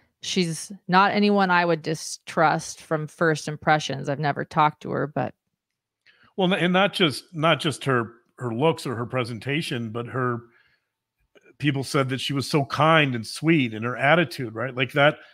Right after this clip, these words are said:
Speaker 2: all of that would throw you off.
Speaker 1: Right. Again, her, her friend Dawn,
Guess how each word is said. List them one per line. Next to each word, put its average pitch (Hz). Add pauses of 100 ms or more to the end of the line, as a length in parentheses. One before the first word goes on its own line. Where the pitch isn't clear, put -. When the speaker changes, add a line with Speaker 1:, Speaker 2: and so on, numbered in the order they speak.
(180)
Speaker 2:
all 196
of 180
that 117
would 110
throw 120
you 110
off. 101 (1500)
Speaker 1:
Right. 185
Again, 180
her, 165
her 165
friend 202
Dawn, 165